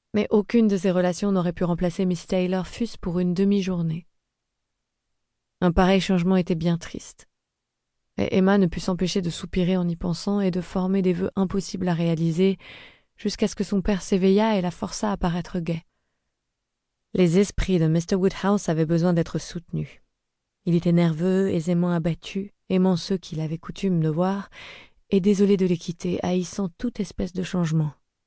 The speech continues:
Tout mariage lui était désagréable car il entraînait des bouleversements. Il n'était pas encore remis de celui de sa fille et ne parlait d'elle que pour la plaindre, quoique cette alliance fût fondée sur une affection mutuelle,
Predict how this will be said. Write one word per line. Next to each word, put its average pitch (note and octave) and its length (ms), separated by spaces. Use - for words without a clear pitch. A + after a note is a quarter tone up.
Tout C#4 140
mariage G#3+ 420
lui F#3 120
était F3 160
désagréable F3+ 720
car F3+ 120
il F#3 120
entraînait G3 340
des F3 120
bouleversements. F3 760
Il G3 100
n'était A3 260
pas A3 120
encore F3+ 360
remis A3+ 320
de F3 100
celui F#3+ 300
de F3+ 80
sa F#3 240
fille A3 340
et F3 60
ne E3+ 100
parlait F#3+ 320
d'elle E3+ 220
que - 180
pour G#3+ 240
la F#3 140
plaindre, F#3+ 560
quoique - 320
cette - 240
alliance F3 320
fût - 100
fondée F3+ 320
sur E3 220
une E3+ 80
affection F3 400
mutuelle, A3+ 480